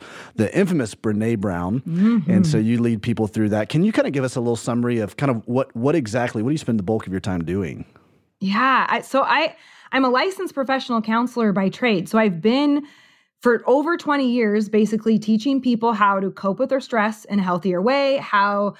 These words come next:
Speaker 2: to communicate more effectively with the people they love and lead, and how to walk out their full truths. And
Speaker 1: Wow.
Speaker 2: the last seven years, I have been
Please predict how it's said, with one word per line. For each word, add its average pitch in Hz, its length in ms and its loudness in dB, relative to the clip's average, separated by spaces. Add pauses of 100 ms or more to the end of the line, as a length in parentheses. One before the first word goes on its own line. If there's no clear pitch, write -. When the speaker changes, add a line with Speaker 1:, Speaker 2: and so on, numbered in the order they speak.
(260)
Speaker 2:
to 214 540 2
communicate 262 640 2
more 240 160 2
effectively 247 680 0
with 208 160 0
the 202 80 -2
people 214 360 0
they 202 120 2
love 196 220 2
and 190 160 2
lead, 285 380 2
and 202 420 0
how 226 440 2
to 208 220 -4
walk 185 380 -2
out 277 300 0 (100)
their 185 300 -4 (120)
full 208 280 -2
truths. - 440 -8
And 190 120 0
Speaker 1:
Wow. - 200 2 (720)
Speaker 2:
the 214 80 2
last 240 560 0
seven 302 460 0
years, 208 560 0 (180)
I 214 380 0
have 202 200 -4
been 196 440 0